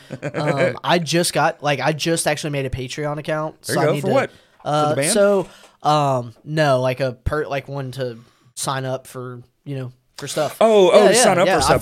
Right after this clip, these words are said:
Speaker 2: finally
Speaker 1: Yeah, yeah,
Speaker 2: just
Speaker 1: absolutely.
Speaker 2: made one because, like, there's a few podcasts I listen to that have Patreons and, like, you get this behind the scenes stuff. And Morbid Visions, we have,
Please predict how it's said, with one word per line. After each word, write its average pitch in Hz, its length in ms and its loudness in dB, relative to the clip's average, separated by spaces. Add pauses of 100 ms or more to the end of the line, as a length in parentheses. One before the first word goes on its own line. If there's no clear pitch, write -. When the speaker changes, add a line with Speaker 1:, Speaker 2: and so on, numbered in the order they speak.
Speaker 2:
finally 175 140 6
Speaker 1:
Yeah, 160 80 4
yeah, - 100 6
Speaker 2:
just 156 140 2
Speaker 1:
absolutely. 170 320 4
Speaker 2:
made - 40 2
one 180 220 2
because, 175 340 -2
like, 165 300 2
there's 175 180 -2
a 165 40 -10
few 185 180 -2
podcasts 170 500 2
I 143 80 2
listen 139 340 -6
to 123 300 -10 (400)
that 147 380 -4
have 131 280 -12
Patreons 156 520 -4
and, 143 80 -4
like, 127 180 -8
you 135 80 -10
get 147 420 -6
this 147 280 -14
behind 156 300 -8
the - 20 -8
scenes 196 300 -6
stuff. 135 340 -4 (440)
And 139 380 -4 (160)
Morbid 160 320 -2
Visions, 160 680 -2
we 147 240 -4
have, 139 800 -4